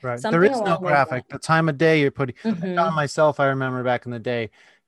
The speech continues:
Speaker 1: by the time I got to social media, it was one in the morning.
Speaker 2: Mm-hmm.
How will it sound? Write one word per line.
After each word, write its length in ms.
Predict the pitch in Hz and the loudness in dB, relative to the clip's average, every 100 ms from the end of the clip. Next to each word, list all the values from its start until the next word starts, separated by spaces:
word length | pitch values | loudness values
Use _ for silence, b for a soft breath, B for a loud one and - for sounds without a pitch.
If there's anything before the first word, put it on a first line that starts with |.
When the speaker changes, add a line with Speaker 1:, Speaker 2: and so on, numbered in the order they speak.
| _ - _ - | _ -20 _ -6
Speaker 1:
by 120 | 135 | -4
the 80 | 127 | -4
time 300 | - 175 156 | -2 -2 -2
I 100 | 131 | -4
got 380 | 110 147 139 | 0 2 0
to 80 | 131 | -4
social 340 | - 135 - 135 | -6 -6 -6 -6
media, 300 | 127 131 139 | -4 -2 -2
it 20 | |
was 140 | 120 | -2
one 160 | 123 135 | -4 -4
in 80 | 123 | -4
the 40 | |
morning. 420 | 120 120 127 151 - _ _ _ _ 208 | -6 -6 -6 -8 -14 _ _ _ _ -10
Speaker 2:
Mm-hmm. 420 | 185 175 170 | -8 -6 -8